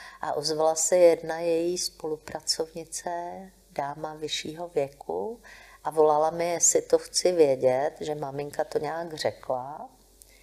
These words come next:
v práci. Takže já jsem se to dověděla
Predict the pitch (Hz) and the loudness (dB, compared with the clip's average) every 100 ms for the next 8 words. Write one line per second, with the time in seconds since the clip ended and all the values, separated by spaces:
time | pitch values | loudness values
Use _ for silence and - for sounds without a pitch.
0 | _ - 151 147 127 - - 131 127 143 | _ 2 6 8 6 8 8 8 4 0
1 | 240 - _ _ _ _ - - - - | -6 -10 _ _ _ _ -20 -20 -20 -20
2 | _ - 135 139 165 165 165 160 - 175 | _ -2 -2 2 0 0 -4 -8 -8 -4
3 | - 175 165 160 151 160 156 170 - | 0 2 2 4 4 4 2 0 -6